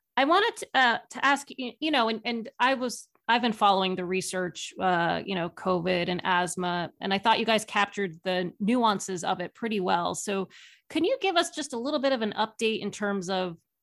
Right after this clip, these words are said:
what does the research say? What does the latest evidence say when it comes to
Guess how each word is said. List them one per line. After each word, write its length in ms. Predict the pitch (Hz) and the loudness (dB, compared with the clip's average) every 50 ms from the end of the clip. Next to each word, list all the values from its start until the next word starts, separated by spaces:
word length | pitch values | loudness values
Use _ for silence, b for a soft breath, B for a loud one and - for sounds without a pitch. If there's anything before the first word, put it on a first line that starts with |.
| _ _ _ - | _ _ _ -14
what 280 | 202 - 330 370 370 | -2 0 0 0 2
does 240 | - 370 370 - - | 4 4 4 4 2
the 80 | 311 269 | -2 -4
research 400 | 254 262 220 - - 202 185 - | -2 -2 -2 -2 -4 -6 -6 -6
say? 160 | - 185 180 | -4 -4 -2
What 120 | 190 240 | 0 0
does 100 | 262 269 | 0 0
the 100 | 269 262 | -2 -2
latest 400 | 240 240 233 240 226 220 - - | -2 -2 -2 -2 -2 -4 -4 -2
evidence 460 | 214 202 196 208 202 196 190 175 - - | -2 -2 0 -2 -2 -2 -4 -4 -6 -6
say 340 | - 185 165 165 175 165 | -6 -4 -4 -4 -4 -6
when 240 | 165 - 190 185 180 | -6 -6 -6 -6 -6
it 100 | 175 - | -6 -8
comes 520 | - - 208 190 190 190 190 185 - - - | -6 -4 -2 0 0 0 0 -2 -2 -4 -4
to 640 | - - 190 185 185 180 180 175 170 170 165 170 | -4 -2 0 0 0 0 0 -2 -2 -4 -4 -6